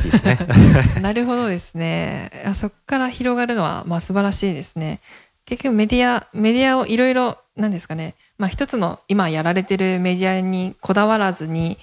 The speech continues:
Speaker 2: なんかそうやって一つね、電子書籍出したことからね、その取材だったりとかね、まあ、紙の本だっ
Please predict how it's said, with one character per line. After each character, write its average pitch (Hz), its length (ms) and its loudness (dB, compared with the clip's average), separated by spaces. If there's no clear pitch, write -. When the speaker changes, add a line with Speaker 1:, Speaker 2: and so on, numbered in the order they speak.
Speaker 2:
な 220 80 -4
ん 196 40 -2
か 180 80 -4
そ - 80 -4
う - 20 -2
や - 20 -14
っ - 20 -14
て 196 80 -6
一 202 180 -2
つ 160 220 -6
ね、 170 160 -4
電 170 160 -4
子 - 40 -6
書 190 60 -6
籍 170 220 -12
出 180 120 -4
し 175 60 -8
た 160 100 -10
こ 156 100 -12
と 156 100 -10
か 160 100 -12
ら 170 120 -14
ね、 175 220 -12
そ - 100 -16
の 175 80 -10
取 170 140 -8
材 165 180 -8
だ 170 100 -8
っ 170 40 -12
た - 160 -12
り - 100 -12
と 175 100 -18
か 170 100 -14
ね、 170 280 -12
ま 220 120 -2
あ、 190 40 -2
紙 170 260 -4
の 170 80 -6
本 165 220 -6
だ 147 80 -12
っ - 40 -20